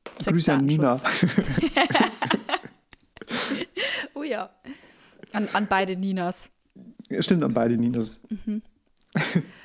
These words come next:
Speaker 2: Ähm,
Speaker 1: Ja, aber, aber jetzt zu deiner Werbe-
Speaker 2: Ja, meine ist tatsächlich
Speaker 1: Plakatkampagne.
Speaker 2: nicht, nicht aus meiner Kindheit oder so, sondern eine aktuelle, die in Berlin sehr, sehr prominent hängt und die ich sehr, sehr gelungen finde, weil ich bei jedem einzelnen Plakat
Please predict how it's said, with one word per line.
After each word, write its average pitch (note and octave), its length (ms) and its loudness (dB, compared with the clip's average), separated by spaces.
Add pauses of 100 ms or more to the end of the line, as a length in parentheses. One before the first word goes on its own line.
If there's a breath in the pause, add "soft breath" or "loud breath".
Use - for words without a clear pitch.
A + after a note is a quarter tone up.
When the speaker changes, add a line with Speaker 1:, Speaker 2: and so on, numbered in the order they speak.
(340 loud breath)
Speaker 2:
Ähm, D3 200 4
Speaker 1:
Ja, D3+ 80 4
aber, D3+ 240 0 (880)
aber A#3 160 2
jetzt A#3+ 220 0
zu B3+ 60 -2
deiner G3 460 0 (140)
Werbe- F#3+ 500 -2 (260)
Speaker 2:
Ja, D3+ 160 2
meine F#3+ 240 4
ist F#3 120 -2
tatsächlich F3+ 260 2
Speaker 1:
Plakatkampagne. D#3+ 240 4
Speaker 2:
nicht, - 320 -2
nicht G3+ 240 2
aus E3 160 0
meiner D3+ 320 2
Kindheit G3 640 2
oder F#3+ 180 2
so, G3 160 2
sondern F3 220 2
eine D3 140 0
aktuelle, E3+ 420 2
die E3 160 -2
in D3+ 120 2
Berlin D3 340 4
sehr, D3+ 280 2
sehr D3+ 180 2
prominent C#3+ 600 0
hängt D#3+ 240 2
und D3+ 180 -2
die - 120 0
ich - 100 -2
sehr, D3 440 2
sehr D3+ 200 0
gelungen D3 400 2
finde, F#3 320 2
weil C3 140 2
ich A#2+ 160 -6
bei A#2 80 2
jedem D3 440 2
einzelnen D3 440 0
Plakat B2+ 500 0